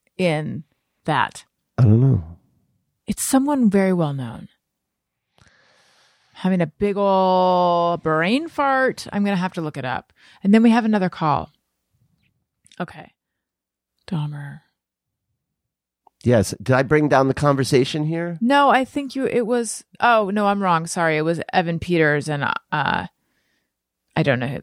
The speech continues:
Speaker 1: that is. So I take it back. I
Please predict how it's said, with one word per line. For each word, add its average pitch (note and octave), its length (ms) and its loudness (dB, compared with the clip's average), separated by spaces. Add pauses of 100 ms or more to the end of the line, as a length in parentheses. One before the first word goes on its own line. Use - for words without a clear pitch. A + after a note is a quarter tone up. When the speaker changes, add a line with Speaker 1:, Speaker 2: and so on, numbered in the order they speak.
Speaker 1:
that - 140 -14
is. - 180 -14 (180)
So D3+ 720 2 (540)
I - 60 -20 (160)
take - 280 -12
it D#4 140 0
back. C#4 560 0 (600)
I - 60 -20